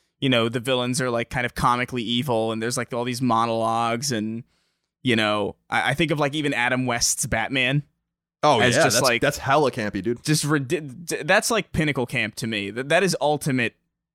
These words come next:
Speaker 1: like, silly, ridiculous, like, nonsensical, just,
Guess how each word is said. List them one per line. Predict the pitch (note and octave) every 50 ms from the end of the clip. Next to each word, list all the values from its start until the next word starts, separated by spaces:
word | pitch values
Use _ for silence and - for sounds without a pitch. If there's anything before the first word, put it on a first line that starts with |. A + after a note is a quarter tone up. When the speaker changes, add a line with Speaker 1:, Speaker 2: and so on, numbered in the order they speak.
| _ _ -
Speaker 1:
like, | C3 C3 A2+ A2 - -
silly, | - - - - - - E3 D3 D3 C#3+ C#3+ C#3 C#3 C3+ C3 C3 B2+
ridiculous, | A#2+ A#2+ B2 - - - B2+ B2 - - C3 B2+ B2 A#2 A#2 A2+ - - - - -
like, | C#3 A#2+ A2 - -
nonsensical, | C3 B2+ C3 B2 A#2+ B2 B2 - - - B2+ A#2+ A2+ - A#2+ - B2 A2 G#2 G2+ G2+ G#2+ - _ _ _ _ _ _ _ _ _ _ _ _ -
just, | - E3 E3 - - - _ - -